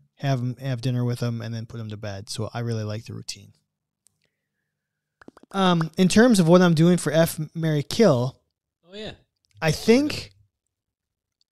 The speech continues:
Speaker 1: as much as I spent majority of my career doing the midday workout, I hate it. I, like, it always got interrupted, I felt like.
Speaker 2: Yes. Yeah, you gotta leave,
Speaker 1: 'Cause you're
Speaker 2: too.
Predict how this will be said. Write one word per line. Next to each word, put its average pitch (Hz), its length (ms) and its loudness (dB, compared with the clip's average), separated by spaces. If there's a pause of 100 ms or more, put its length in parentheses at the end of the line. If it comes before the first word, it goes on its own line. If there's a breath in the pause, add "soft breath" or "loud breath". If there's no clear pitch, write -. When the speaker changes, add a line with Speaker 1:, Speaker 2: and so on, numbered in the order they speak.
(200)
Speaker 1:
as 156 160 -2
much 180 280 2
as 160 260 0 (140)
I 139 80 -8
spent 151 280 -4
majority 143 440 0
of 147 60 0
my 135 140 -4
career 135 400 -2
doing 131 360 0
the 151 60 0
midday 135 580 -2
workout, 139 440 -4
I - 80 -12
hate 120 360 -16
it. 131 200 -16
I, 135 80 -8
like, 143 280 -8 (340)
it 165 200 -12
always 156 280 0
got 135 180 -2
interrupted, 110 540 -6
I 104 100 -14
felt 98 220 -14
like. 101 300 -18
Speaker 2:
Yes. 95 460 -8 (880)
Yeah, 98 100 -8
you 95 80 -4
gotta 107 140 -2
leave, 92 460 -10
Speaker 1:
'Cause 165 200 -2
you're 160 100 0
Speaker 2:
too. 98 220 -4